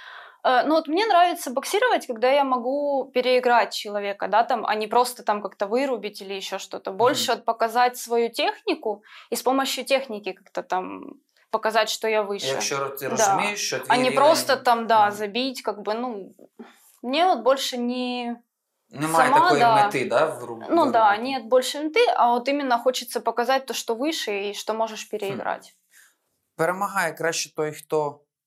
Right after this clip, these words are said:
Speaker 2: е, краще б'є, чи той, хто краще захищається?
Speaker 1: М,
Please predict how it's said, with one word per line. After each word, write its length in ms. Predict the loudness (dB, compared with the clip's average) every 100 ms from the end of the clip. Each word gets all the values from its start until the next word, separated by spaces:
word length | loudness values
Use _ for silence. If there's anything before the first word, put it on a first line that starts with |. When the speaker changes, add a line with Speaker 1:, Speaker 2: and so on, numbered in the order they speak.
| -6
Speaker 2:
е, 220 | -6 -6
краще 400 | -4 -4 -4 -8
б'є, 320 | -8 -10 -10 -12
чи 360 | -10 -8 -8
той, 260 | -6 -8 -8
хто 180 | -10 -8
краще 340 | -6 -4 -4
захищається? 800 | -6 -8 -12 -10 -10 -10 -12 -14 _ _ _ _ _ _ _ _ _ _ _ -8
Speaker 1:
М, 280 | -4 -2